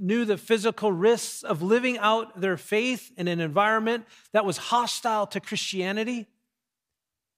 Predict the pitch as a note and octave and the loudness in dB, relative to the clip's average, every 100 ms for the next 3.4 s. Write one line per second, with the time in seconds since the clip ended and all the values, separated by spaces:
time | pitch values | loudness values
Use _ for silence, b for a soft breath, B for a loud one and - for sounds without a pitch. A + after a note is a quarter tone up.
0 | - G3+ - B3+ A3 - A3+ A3+ - G3+ | -8 -6 -2 0 0 0 0 0 0 -6
1 | - G#3+ E3+ C#3 - - - - _ _ | -2 0 0 -2 -8 -10 -12 -20 _ _
2 | _ _ _ _ D#3 C#3+ F#3+ E3 - D3+ | _ _ _ _ -4 -2 -2 -2 -2 -4
3 | B2+ E3 D3+ C#3 | -2 -2 -2 -8